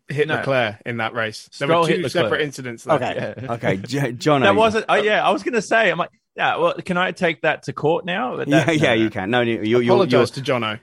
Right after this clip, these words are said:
Speaker 4: your, your
Speaker 2: Yeah,
Speaker 4: appeal
Speaker 2: it
Speaker 4: has been ob-, objected, uh, uh, uh,
Speaker 2: <laughs>
Speaker 4: rejected because Matt is the judge.
Speaker 2: Uh,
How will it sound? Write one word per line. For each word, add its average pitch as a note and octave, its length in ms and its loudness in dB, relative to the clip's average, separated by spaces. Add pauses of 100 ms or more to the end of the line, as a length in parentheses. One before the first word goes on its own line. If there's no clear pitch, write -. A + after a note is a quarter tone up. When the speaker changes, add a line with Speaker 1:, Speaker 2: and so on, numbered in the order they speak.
(100)
Speaker 4:
your, C#3 200 6
your C3 260 6
Speaker 2:
Yeah, G3+ 80 2
Speaker 4:
appeal D3 140 6
Speaker 2:
it C#3 40 6
Speaker 4:
has C#3 160 2
been C3+ 180 2
ob-, A#2+ 260 0
objected, A2+ 680 0
uh, - 20 -2
uh, G2 540 0 (100)
uh, - 40 2
Speaker 2:
<laughs> - 0 -
Speaker 4:
rejected A#2+ 440 2
because F#2+ 240 -4
Matt G#2 220 0
is F#2+ 140 -4
the G2+ 100 -4
judge. F2 400 -2 (320)
Speaker 2:
Uh, D3 100 -8